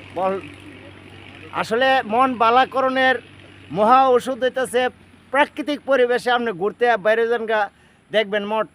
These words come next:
অটোমেটিক ভালো হয়ে গেছে গা। আমার যখন মনটা খারাপ থাকে, আমি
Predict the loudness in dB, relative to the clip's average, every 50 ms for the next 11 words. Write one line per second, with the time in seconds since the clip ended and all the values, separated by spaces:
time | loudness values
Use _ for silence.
0 | _ _ _ -4 -4 -4 -4 -6 -8 -8 -8 -8 -8 -6 -4 -4 -4 -4 -4 -4
1 | -6 -6 -8 -10 -12 -14 -16 -20 _ _ _ _ _ _ _ _ _ _ _ _
2 | _ _ _ _ _ -4 -2 -2 -2 -2 -2 -2 -2 -2 -2 -2 -2 -2 0 0
3 | 0 0 0 -2 -4 -2 0 2 2 2 2 0 0 2 4 6 4 4 2 -2
4 | -10 _ _ _ _ _ _ _ 0 2 2 2 0